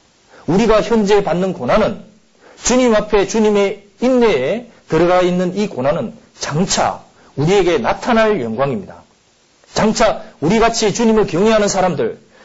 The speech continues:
하나님의 이름을 존중히 여기는 이 사람들이 받을 고난, 그리고 우리에게 나타날 영광과 좋게 비교할 수 없도다." 바울 사도는 이것을 깊이 생각한 거예요.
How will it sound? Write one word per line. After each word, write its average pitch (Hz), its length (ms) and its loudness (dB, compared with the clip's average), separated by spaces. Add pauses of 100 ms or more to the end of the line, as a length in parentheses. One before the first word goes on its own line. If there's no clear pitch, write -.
(140)
하나님의 226 480 2
이름을 214 220 2
존중히 254 340 0
여기는 202 360 0
이 - 40 -6
사람들이 208 600 0
받을 196 400 0
고난, 131 560 -4 (760)
그리고 226 220 2
우리에게 196 340 2
나타날 196 480 -2
영광과 165 640 0 (260)
좋게 165 520 -4
비교할 127 360 -6
수 - 180 -6
없도다." - 520 -14 (380)
바울 165 180 2
사도는 196 300 0
이것을 196 260 0
깊이 - 440 0
생각한 127 420 -4
거예요. 90 240 -16